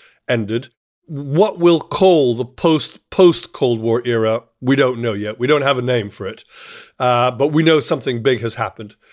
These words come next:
Uh, I think that for the United States, it means two things. First of all,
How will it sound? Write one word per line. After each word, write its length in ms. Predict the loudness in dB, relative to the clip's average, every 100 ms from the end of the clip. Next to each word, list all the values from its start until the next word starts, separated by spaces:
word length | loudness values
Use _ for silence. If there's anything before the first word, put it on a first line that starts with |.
| -20 -20 _ _
Uh, 280 | -2 0 -2 -4
I 120 | -6
think 380 | 0 -2 -2 -8 -6
that 240 | -4 -4
for 380 | -2 2 2 0
the 80 | -2
United 380 | -2 -2 -4
States, 600 | -8 0 2 2 -2 -12 -12 _
it 220 | -12 -2
means 240 | 0 0 0
two 180 | -2
things. 260 | -2 -4 -4
First 300 | 0 0 0
of 140 | -2
all, 420 | 2 2 2 -2